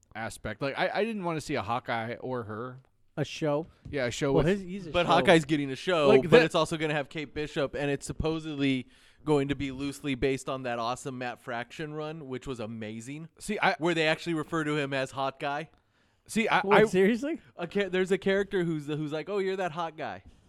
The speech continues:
Speaker 2: <laughs>
Speaker 1: See, I, I like
Speaker 2: Jeremy Renner's
Speaker 1: It's not
Speaker 2: the
Speaker 1: that
Speaker 2: Hawkeye.
Speaker 1: I don't like Black Widow or Hawkeye. It's that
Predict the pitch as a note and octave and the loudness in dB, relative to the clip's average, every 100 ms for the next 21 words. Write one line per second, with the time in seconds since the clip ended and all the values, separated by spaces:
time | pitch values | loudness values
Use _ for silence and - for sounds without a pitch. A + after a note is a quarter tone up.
0 | - - G#3 A#3 B3+ - G3+ - _ _ | -4 0 2 4 2 0 -4 -8 _ _
1 | _ - - A3+ A#3+ G3+ A3+ D#3+ A3 F3+ | _ -20 -8 -6 2 2 2 2 2 4
2 | F#3+ - _ B2 C#3+ D3 C3 B2+ G3 A#3 | 2 0 _ -4 -2 -2 -2 0 0 0
3 | A#3 D#4 B3 D#3 F3 E3 C#3 D3 D#3+ - | -2 2 2 2 0 0 -4 -4 -4 -2
4 | E3 D#3+ E3 D#3+ B2+ D3 C#3 D3+ - F#3 | -2 -2 -2 -2 -2 -2 -2 -4 -4 -4
5 | F#3+ - _ _ _ - D3+ - E3+ D#3 | -6 -10 _ _ _ -4 -4 -2 0 0
6 | - | -2